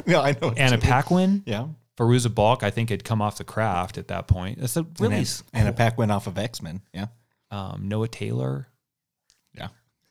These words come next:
Speaker 2: Philip Seymour
Speaker 1: Jimmy
Speaker 2: Hoffman.
Speaker 1: Fallon, and he's still in his S N L days.
Speaker 2: Yeah.
Speaker 1: Yeah, so.
Speaker 2: The, but you look, now you mention all those names now. You're like, "Well, no wonder that was pretty well acted,
Speaker 1: Mm-hmm.
Speaker 2: except for Patrick Fugit."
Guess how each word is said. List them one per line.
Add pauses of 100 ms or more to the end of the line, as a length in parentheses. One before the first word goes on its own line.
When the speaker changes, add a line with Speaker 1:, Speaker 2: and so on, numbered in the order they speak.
(180)
Speaker 2:
Philip
Seymour
Speaker 1:
Jimmy
Speaker 2:
Hoffman.
Speaker 1:
Fallon,
and
he's
still (120)
in
his
S
N
L
days. (320)
Speaker 2:
Yeah.
Speaker 1:
Yeah,
so. (1800)
Speaker 2:
The,
but
you
look,
now
you
mention
all
those
names
now. (1040)
You're
like,
"Well,
no
wonder
that
was
pretty
well
acted,
Speaker 1:
Mm-hmm.
Speaker 2:
except
for
Patrick
Fugit."